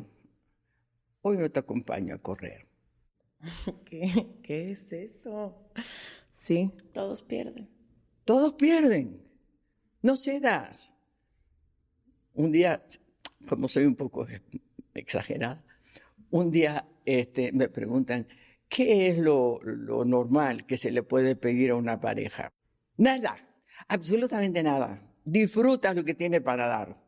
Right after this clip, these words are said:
Speaker 1: Y cuando tú disfrutas lo que tiene para dar, crece, cada vez tiene ganas de dar más, porque lo que da es valioso, ¿sí? Si te enfocas en lo que te, en lo que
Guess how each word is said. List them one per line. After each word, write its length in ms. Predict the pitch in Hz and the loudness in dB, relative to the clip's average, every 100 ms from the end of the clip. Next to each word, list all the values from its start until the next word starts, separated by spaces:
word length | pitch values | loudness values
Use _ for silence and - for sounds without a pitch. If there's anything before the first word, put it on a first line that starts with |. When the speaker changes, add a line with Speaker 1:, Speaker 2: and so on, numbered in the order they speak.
| _ _ _ _ _ - | _ _ _ _ _ -2
Speaker 1:
Y 360 | 202 247 262 233 | 4 4 4 0
cuando 400 | 214 185 156 160 | -2 0 0 0
tú 100 | 277 | 2
disfrutas 580 | 277 - 165 143 127 135 | 2 4 2 4 2 2
lo 200 | 127 - | 0 0
que 220 | 123 117 | 0 2
tiene 260 | 139 156 175 | 0 2 0
para 300 | 175 160 127 | 0 0 0
dar, 380 | 143 156 123 - - _ - | 0 0 -2 -8 -20 _ 0
crece, 720 | 214 262 - 170 131 - - - | 2 2 2 0 -2 -4 -10 -2
cada 220 | 226 226 | 2 2
vez 140 | 233 | 2
tiene 240 | - 202 190 | 2 0 0
ganas 300 | 190 190 180 | -2 0 0
de 60 | |
dar 180 | 190 190 | 0 0
más, 640 | 185 208 196 127 - - _ - | -2 -2 -2 -4 -8 -12 _ 0
porque 280 | 190 - 175 | 0 2 0
lo 140 | 165 | 2
que 120 | 190 | 2
da 140 | 175 190 | 2 0
es 60 | |
valioso, 840 | 165 147 160 214 208 - 113 - - _ _ - | 0 2 4 4 2 -2 -6 -8 -20 _ _ -12
¿sí? 500 | - 170 220 285 - _ _ _ - | -2 0 2 0 -6 _ _ _ 0
Si 160 | 208 | 2
te 120 | 190 | 4
enfocas 420 | 208 214 220 - 262 | 2 2 0 0 0
en 160 | 226 | 0
lo 120 | 196 | 0
que 140 | - 160 | 0 0
te, 160 | 147 143 - | 0 -2 -2
en 160 | 139 | 2
lo 140 | 135 135 | 2 0
que 260 | 120 123 | -2 -4